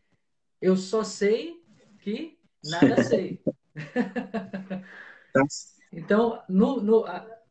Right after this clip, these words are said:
Speaker 1: no primeiro momento, a gente quer entender, mas no primeiro momento a gente precisa não entender. Vai lendo, vai lendo.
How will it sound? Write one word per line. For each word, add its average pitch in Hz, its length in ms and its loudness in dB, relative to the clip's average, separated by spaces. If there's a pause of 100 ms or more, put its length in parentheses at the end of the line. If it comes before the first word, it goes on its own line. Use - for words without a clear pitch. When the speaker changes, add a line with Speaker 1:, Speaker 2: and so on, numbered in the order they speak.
(160)
Speaker 1:
no 190 160 2
primeiro 233 400 6
momento, 220 600 -4
a 233 80 -2
gente 226 280 -8
quer 220 120 -4
entender, 202 760 -6 (720)
mas 170 360 -6
no 208 200 -4
primeiro 196 420 -2
momento 185 360 -8
a 190 40 -6
gente 196 200 -8
precisa 190 500 -4
não 214 240 0
entender. 196 640 -4 (2000)
Vai 190 220 4
lendo, 190 600 4
vai 165 200 6
lendo. 170 720 2